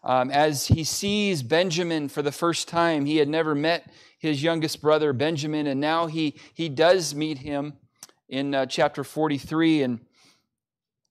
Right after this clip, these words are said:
verse number thirty, it says, "And Joseph made haste, for his bowels did yearn upon his brother, and he sought where to weep.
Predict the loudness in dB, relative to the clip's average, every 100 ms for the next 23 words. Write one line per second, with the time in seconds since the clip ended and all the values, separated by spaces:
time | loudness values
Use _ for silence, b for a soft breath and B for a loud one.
0 | -4 0 0 0 0 0 0 0 0 2
1 | 2 2 0 2 2 2 -2 0 -2 -2
2 | 0 0 0 -2 -6 B B B -4 -2
3 | 0 -2 0 2 4 4 0 -4 -4 -2
4 | -2 0 0 0 -2 -6 -6 -4 -4 -6
5 | -2 -2 2 0 0 -4 -6 -2 -2 -2
6 | -2 -4 -4 -6 -8 -8 -10 -14